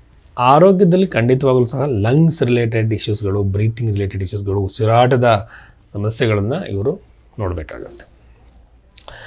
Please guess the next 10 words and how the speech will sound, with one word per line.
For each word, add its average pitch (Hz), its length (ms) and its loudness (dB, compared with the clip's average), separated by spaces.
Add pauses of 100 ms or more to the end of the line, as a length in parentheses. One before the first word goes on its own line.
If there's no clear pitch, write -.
(280)
ದಶ-, 139 440 2
ದಶಮ 160 220 4
ಸ್ಥಾನದಲ್ಲಿ 165 520 4
ರಾಹು 117 300 2
ಇರುವಂಥದ್ದು, 117 480 -2
ಉದ್ಯೋಗದಲ್ಲಿ 143 840 4
ಕಿರಿಕಿರಿ, 117 520 -6 (500)
ವರ್ಕಿಂಗ್ 131 420 0
ಎನ್ವೈರನ್ಮೆಂಟಲ್ 110 600 0
ಸಮಸ್ಯೆ. 101 440 -6